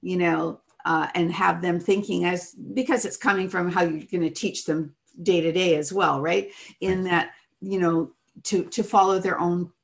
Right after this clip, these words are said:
Speaker 1: heart and follow their own path. And, um, and entrepreneurship is, comes from within. I really believe that. You're a visionary.
Speaker 2: Okay.
Speaker 1: That's a true entrepreneur. And you can see what you want to create. And I think that that's very special and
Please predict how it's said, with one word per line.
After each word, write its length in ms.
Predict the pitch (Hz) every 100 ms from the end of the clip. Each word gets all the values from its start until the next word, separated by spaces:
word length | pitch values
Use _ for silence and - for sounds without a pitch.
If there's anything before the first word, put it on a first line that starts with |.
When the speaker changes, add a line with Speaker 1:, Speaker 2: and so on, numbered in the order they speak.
| _ _ -
Speaker 1:
heart 400 | - 156 143 -
and 160 | 175 175
follow 280 | 165 160 147
their 180 | 165
own 220 | 156 160 170
path. 440 | - 135 139 - -
And, 320 | 156 151 147 _ _ -
um, 380 | 156 151 147 - _ _ _
and 140 | 175 175
entrepreneurship 880 | 175 202 233 240 196 185 - 180 -
is, 300 | 180 170 - _ -
comes 260 | 208 196
from 200 | - 185
within. 500 | 165 147 170 156 139 -
I 80 | 170
really 300 | 180 185 175
believe 240 | 170 170
that. 220 | - 180
You're 160 | 196 202
a 80 | 175
visionary. 540 | 208 196 175 156 147
Speaker 2:
Okay. 20 |
Speaker 1:
That's 240 | 143 202 196
a 60 |
true 300 | 185 - 185
entrepreneur. 600 | 170 170 165 - 165 165 151
And 120 | 170
you 80 | 202
can 180 | 226
see 340 | 202 - 240 202
what 200 | 170 165
you 120 | 175
want 340 | 165 170 170 -
to 80 |
create. 600 | 165 - 165 170 160 139 _ - - - -
And 360 | 175 175 175 - - - _ 175
I 100 | 196
think 340 | 277 254 262
that 200 | 190 - -
that's 300 | 180 - -
very 200 | 185 170
special 540 | - - 175 - 147
and 320 | 139 165 165